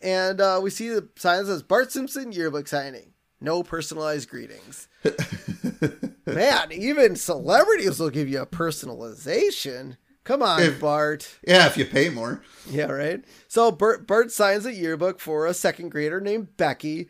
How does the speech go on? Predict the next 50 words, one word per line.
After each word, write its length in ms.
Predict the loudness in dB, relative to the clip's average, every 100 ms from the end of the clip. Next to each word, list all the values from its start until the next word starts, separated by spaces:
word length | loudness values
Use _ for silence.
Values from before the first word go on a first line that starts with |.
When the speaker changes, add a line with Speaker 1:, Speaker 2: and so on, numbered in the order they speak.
| 4
Speaker 1:
I 60 |
like 160 | 6 8
how 120 | 6
Milhouse 580 | 6 2 4 4 2 0
Speaker 2:
Yeah. 80 | -6
Speaker 1:
is 120 | -6
kinda 340 | -2 -2 0
like 220 | 0 0 -2
the 120 | -4
handler. 680 | -2 -2 -2 -4 -6 -6 -10 -20
<laughs> 160 | -16 0
That's 400 | 4 4 2 -2
Speaker 2:
Yeah. 40 | -4
Speaker 1:
great. 640 | -4 2 4 4 0 -6 -20
It's 100 | -4
like, 140 | -2 -2
"This 160 | -4
is 120 | -6 -4
Becky. 340 | -4 -4 -12 _
She's 280 | -12 -10 -6
in 120 | -6
the 60 | -4
second 360 | -4 -6 -10
grade." 400 | -8 -6 -6 -10 _ _ _ _ _
And, 320 | 2 4 4
uh, 220 | 4 4 2
she, 280 | -4 -12 -14
she 260 | -12 -12
gets 260 | -6 -6 -4
her 100 | -8
book, 400 | -2 0 0 -2
walks 340 | -4 -4 -6
away. 380 | -8 -4 -2 -2
She's 140 | -4 -6
like, 160 | -8 -10
<gasps> 60 |
"Oh, 300 | -4 -2 -2 -6
he 180 | _ -10
writes 600 | -10 -2 0 0 -2 0
like 180 | 2 2
he 220 | -2 -10
talks." 1080 | -8 -4 0 4 6 6 6 2 -4 -12 2
Speaker 2:
Yeah, 120 | 6
he 80 | 8
just 180 | 8 8
wrote, 240 | 6 6
"See 440 | 0 -2 0 2 4
ya." 80 | 4
Speaker 1:
"See 220 | 4 6
ya." 920 | 8 8 6 4 2 0 -2 -8 -10